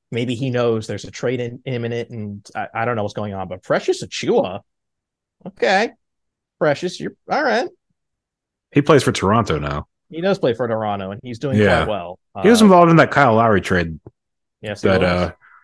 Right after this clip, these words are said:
Speaker 2: I think the Heat may regret now.
Speaker 1: <laughs> Uh, so that's, that's the end of the game. Now, I'm going to mention the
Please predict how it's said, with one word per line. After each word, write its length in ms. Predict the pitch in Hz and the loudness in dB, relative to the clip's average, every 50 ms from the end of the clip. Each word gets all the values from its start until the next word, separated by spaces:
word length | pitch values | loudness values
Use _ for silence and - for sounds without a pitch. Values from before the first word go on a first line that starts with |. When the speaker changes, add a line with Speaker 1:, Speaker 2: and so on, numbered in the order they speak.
| _ _ _ - | _ _ _ -10
Speaker 2:
I 60 | - | -2
think 160 | - 110 95 - | -2 -2 0 0
the 80 | 98 | -2
Heat 180 | 85 98 95 78 | 0 0 0 0
may 140 | 87 90 87 | 0 -2 -2
regret 400 | 85 82 73 78 80 82 - - | -2 -2 -2 -4 -6 -6 -6 -8
now. 220 | 80 80 85 - _ _ _ _ _ _ _ _ _ _ _ _ _ _ _ _ _ _ _ _ _ _ _ _ _ _ _ - | -8 -10 -10 -10 _ _ _ _ _ _ _ _ _ _ _ _ _ _ _ _ _ _ _ _ _ _ _ _ _ _ _ -8
Speaker 1:
<laughs> 120 | - - - - - - _ - - - _ _ _ _ - - - _ _ _ _ - | -8 -8 -8 -10 -16 -16 _ -20 -20 -20 _ _ _ _ -20 -20 -20 _ _ _ _ -2
Uh, 320 | 165 160 156 156 156 151 147 - - _ _ _ _ _ _ _ _ _ - | 2 4 4 4 4 2 0 -2 -10 _ _ _ _ _ _ _ _ _ -10
so 200 | - - 214 202 | -2 0 2 4
that's, 380 | 196 254 277 262 - - - - | 4 4 4 2 0 -6 -14 -6
that's 380 | - - 262 277 269 - - _ _ - | 0 2 2 2 2 -2 -14 _ _ -6
the 400 | - 202 185 180 170 156 151 147 _ _ _ _ _ _ _ _ - | -2 0 0 0 0 -2 -8 -12 _ _ _ _ _ _ _ _ -6
end 160 | - 165 165 160 | -4 -2 -2 -2
of 80 | 151 143 | -2 -4
the 80 | 156 | -4
game. 340 | 135 131 143 131 127 123 123 | -4 -2 -4 -2 -2 -4 -4
Now, 200 | 131 131 127 113 | -2 -2 -2 0
I'm 160 | - 151 156 | 0 -2 -2
going 280 | 185 185 180 180 175 170 | -2 -2 -2 -4 -4 -6
to 220 | - 175 160 151 | -4 -4 -4 -4
mention 680 | 143 143 143 143 139 131 - 156 139 131 127 120 120 - _ _ _ _ _ _ _ _ _ _ _ _ _ _ _ _ _ | -2 -4 -6 -6 -6 -8 -8 -8 -8 -8 -8 -10 -12 -14 _ _ _ _ _ _ _ _ _ _ _ _ _ _ _ _ _
the 560 | - 127 120 135 135 127 127 123 120 117 117 | -14 -8 -4 0 0 0 0 0 -4 -6 -8